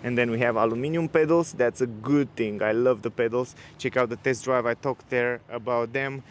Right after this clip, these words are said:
Then we have the entrance here in the car. You can see from this angle one more time the glass roof.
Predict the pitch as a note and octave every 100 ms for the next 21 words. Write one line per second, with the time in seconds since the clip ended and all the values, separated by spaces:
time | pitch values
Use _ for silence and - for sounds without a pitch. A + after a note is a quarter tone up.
0 | - - C3 C3 C3 C#3+ C3 A#2 C3 D3+
1 | D3 D#3 C#3+ - C#3+ C3+ C3 B2+ - -
2 | - C#3 B2+ A#2+ - D#3+ D3+ D3+ - -
3 | - - _ - A2 G#2+ G#2+ - B2 -
4 | A#2 A2+ A2+ A#2 A#2 A2+ A#2+ A#2+ A#2 A2+
5 | - B2 A#2 G#2 A#2+ A#2+ - B2